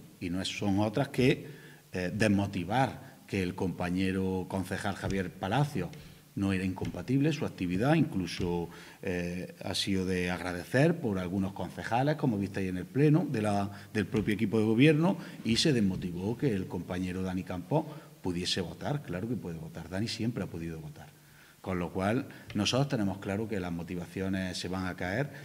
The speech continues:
y que las cautelares se tienen que levantar, y se tienen que levantar rápidamente.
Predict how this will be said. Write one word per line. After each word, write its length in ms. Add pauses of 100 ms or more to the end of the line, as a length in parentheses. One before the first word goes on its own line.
(160)
y 140
que 260
las 160
cautelares 560
se 100
tienen 240
que 120
levantar, 400
y 40
se 120
tienen 180
que 80
levantar 420 (220)
rápidamente. 760